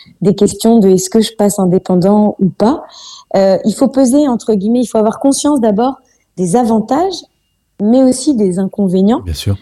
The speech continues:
Speaker 1: du, du statut d'indépendant par rapport au statut de salarié. Quand vous êtes indépendant, il faut quand même savoir que,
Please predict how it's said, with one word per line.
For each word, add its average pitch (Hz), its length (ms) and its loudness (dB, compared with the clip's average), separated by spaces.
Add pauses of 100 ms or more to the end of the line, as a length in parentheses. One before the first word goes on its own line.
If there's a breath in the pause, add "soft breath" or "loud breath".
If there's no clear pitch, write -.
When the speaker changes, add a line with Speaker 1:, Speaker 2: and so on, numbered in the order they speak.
Speaker 1:
du, 190 460 0
du 180 160 0
statut 226 340 0
d'indépendant 202 580 0
par 233 140 -4
rapport 202 240 -2
au 220 80 2
statut 196 360 -4
de 220 40 -8
salarié. 170 560 -2 (340 loud breath)
Quand 214 120 0
vous 196 220 2
êtes 196 140 0
indépendant, 175 440 0
il 302 80 4
faut 302 160 -4
quand 196 100 -2
même 185 140 0
savoir 190 400 -2
que, 175 200 -2